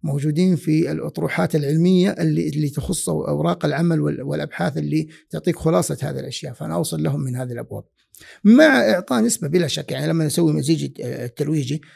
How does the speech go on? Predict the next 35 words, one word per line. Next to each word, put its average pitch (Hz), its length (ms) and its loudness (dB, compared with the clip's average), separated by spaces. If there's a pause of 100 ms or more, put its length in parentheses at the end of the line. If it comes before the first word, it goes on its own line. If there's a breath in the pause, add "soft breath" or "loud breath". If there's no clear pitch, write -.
(180 loud breath)
ترى 170 160 0
أحط - 320 -2
المشاركة 156 500 -2
في 123 60 -4
المعارض 131 400 -6
وأحط 220 360 -6
الشبكة 180 360 -6
الاجتماعية 131 480 -8
وأحط - 260 -10
الموقع 180 300 -4
الإلكتروني. 117 480 -10 (160)
بالمناسبة 185 380 -2
الموقع 160 260 -4
الإلكتروني 151 400 -2
من، 147 220 -2
من 151 140 -2
أهم 180 200 0
الأشياء 135 340 -8
في - 60 -20
التسويق - 400 -14
الإلكتروني. 127 440 -16 (420)
يعني 147 140 -4
بعض 151 140 -2
الناس 170 220 0
يهمل، 131 520 0 (120)
يقول 156 380 -4
لك: 165 120 -4
"لا، 147 140 -2
التسويق 165 380 -12
الإلكتروني 160 320 -4
عنده 160 180 0
هو 151 120 -2
إنك 151 180 -6
أنت 156 140 -8
تدخل 160 400 -6